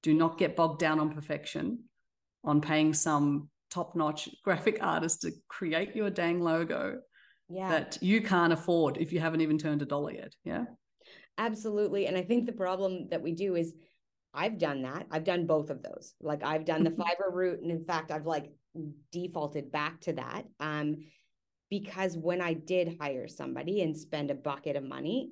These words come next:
Speaker 2: I didn't really like it for very long. In fact, I don't even know that I liked it at all,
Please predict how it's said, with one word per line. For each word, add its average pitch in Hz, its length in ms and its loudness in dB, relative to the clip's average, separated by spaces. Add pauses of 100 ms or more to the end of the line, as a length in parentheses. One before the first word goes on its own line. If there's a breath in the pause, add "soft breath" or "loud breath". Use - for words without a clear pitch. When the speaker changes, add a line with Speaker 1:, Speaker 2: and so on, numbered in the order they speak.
Speaker 2:
I 170 380 0
didn't 170 400 -4
really 170 300 -4
like 190 320 -4
it - 180 -4
for 156 140 -6
very 143 220 -2
long. 135 280 -4
In 165 140 -4
fact, 165 260 -4
I 160 60 -2
don't 160 160 0
even 156 160 0
know 151 100 0
that 143 120 -2
I 143 80 -2
liked 143 240 -4
it 143 100 -4
at 160 80 0
all, 156 340 0